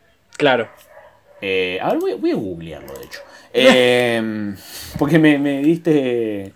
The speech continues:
Speaker 2: me diste la idea. Por, por eso, por eso me está costando algún amor platónico.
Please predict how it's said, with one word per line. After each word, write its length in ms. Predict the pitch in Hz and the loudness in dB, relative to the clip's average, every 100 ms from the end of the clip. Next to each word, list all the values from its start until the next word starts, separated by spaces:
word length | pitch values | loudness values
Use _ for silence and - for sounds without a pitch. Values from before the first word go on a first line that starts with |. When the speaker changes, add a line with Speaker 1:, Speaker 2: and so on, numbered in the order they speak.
| - | -14
Speaker 2:
me 60 | 110 | -12
diste 180 | 120 107 | -8 -2
la 60 | |
idea. 220 | 101 101 90 | 0 0 -2
Por, 160 | 120 117 | -4 2
por 120 | 165 | 0
eso, 140 | 165 | 2
por 100 | 143 | 0
eso 240 | 165 185 - | 0 -2 -4
me 140 | 139 | -12
está 160 | 120 135 | -8 -4
costando 560 | 139 120 135 135 139 - - _ _ _ _ | -2 -2 -4 -4 -4 -6 -16 _ _ _ _
algún 260 | - 104 117 | -12 -8 -4
amor 360 | 110 113 123 - | -2 -2 -6 -6
platónico. 960 | 101 95 90 113 110 107 - 110 160 | -4 -4 -4 -4 -4 -8 -6 -6 -6